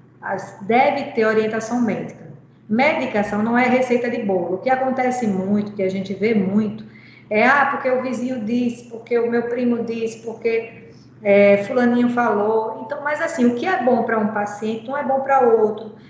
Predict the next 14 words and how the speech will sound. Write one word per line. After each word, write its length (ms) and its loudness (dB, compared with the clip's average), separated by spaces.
Você 220 -8
tem 120 -4
outras 260 -2
doenças 320 -2
associadas. 1000 -4
E 380 -2
uma 180 0
coisa 320 4
muito 340 0
importante 400 -6
que 60 -4
eu 100 -4
quero 200 -2
ressaltar 720 -2